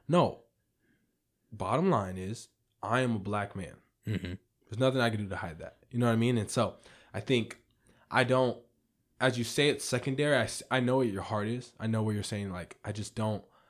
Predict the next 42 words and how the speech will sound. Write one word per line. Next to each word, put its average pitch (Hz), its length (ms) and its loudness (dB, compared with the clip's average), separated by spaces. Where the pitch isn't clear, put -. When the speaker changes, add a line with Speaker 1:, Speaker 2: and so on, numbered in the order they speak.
Speaker 1:
I'm 117 60 0
not 117 100 4
looking 117 180 0
at 107 80 0
you 104 140 -2
like, 92 220 -4
"Man, 98 160 -2
that's 98 160 -6
a - 20 -6
black 95 260 -6
dude. 92 180 -4
He 95 120 -6
could 90 160 -10
steal 107 300 -6
my, 87 200 -8
my 92 320 -6
car," 85 280 -2
or 82 40 -10
something 85 200 -10
like 78 120 -14
that. - 160 -14
Speaker 2:
Mm-hmm. 82 180 -4
Speaker 1:
But 123 500 4
what, 107 400 0
but 120 180 2
what 113 160 4
you 104 80 -2
should 143 280 0
say 120 140 2
is 101 120 2
be 107 80 -4
like, 95 160 -4
"Okay, 101 300 0
this 131 200 0
is 147 80 0
my 107 160 0
friend 143 420 0
and 98 140 -6
he 98 60 -10
celebrates 101 520 -6
his 90 120 -10
blackness. 107 680 -6